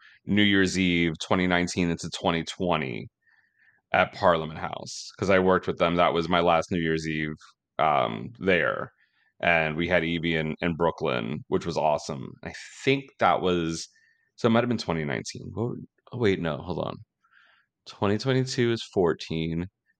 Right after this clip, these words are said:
Twenty twenty-one is thirteen. Twenty twenty, oh, yeah, twenty nineteen then. Yeah, okay, that makes sense. Um, but she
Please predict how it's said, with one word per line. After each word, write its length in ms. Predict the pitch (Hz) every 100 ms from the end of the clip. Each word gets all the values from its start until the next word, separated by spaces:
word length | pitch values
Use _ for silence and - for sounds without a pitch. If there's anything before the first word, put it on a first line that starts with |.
| _ _ -
Twenty 420 | - 95 92 98
twenty-one 500 | 98 110 104 104 101
is 140 | 101 -
thirteen. 760 | 85 82 - 82 78 78 80 80 - _ _ _ _ _ _ _
Twenty 280 | 92 92 95
twenty, 340 | - - 95 -
oh, 80 |
yeah, 120 | 196 202
twenty 240 | - 170
nineteen 340 | 185 190 185 98
then. 120 | - -
Yeah, 140 | 120
okay, 300 | - 127 92 -
that 100 | 147
makes 160 | 127 117
sense. 280 | - - - _ - - - - 113
Um, 340 | 117 101 92
but 140 | 107
she 540 | - 135 147 147 147